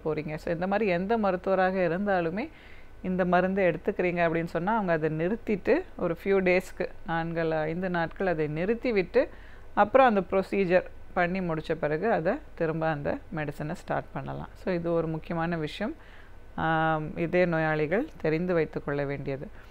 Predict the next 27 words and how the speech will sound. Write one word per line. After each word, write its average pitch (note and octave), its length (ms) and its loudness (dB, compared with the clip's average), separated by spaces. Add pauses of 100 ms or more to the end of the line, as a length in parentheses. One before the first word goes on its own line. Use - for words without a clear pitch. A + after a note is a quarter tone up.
(420)
ஆ, G3 380 2
வேற B3 380 6
என்னெல்லாம் A#3+ 380 6
செய்யணும் G#3+ 320 4
அப்படின்னு F#3 300 2
பார்த்தீங்கன்னா F#3 460 0
தடுப்பூசி, F3+ 960 2
ஆ, D#3+ 520 2
சில, F3 420 2 (540)
ஆ, D#3+ 420 0 (120)
தொற்று F#3+ 300 0
நோய்கள், F3+ 440 2
இன்ஃபெக்ஷன்ஸ் F3+ 800 -2
வராம F3+ 400 4
இருக்க E3+ 260 0
சில F#3 240 0
தடுப்பூசிகள் D#3+ 720 0 (120)
போட்டுக்கொள்ளலாம். D3+ 640 0 (680)
அப்புறம் A3 300 2
இரத்த G3+ 340 8
சோகை A#3 380 10
வராமல் F#3+ 560 8 (440)
பார்த்து D#3+ 340 4
கொள்ள D3 240 0
வேண்டும். C#3+ 300 -4
So F3 180 2
அதற்கும் G3 480 2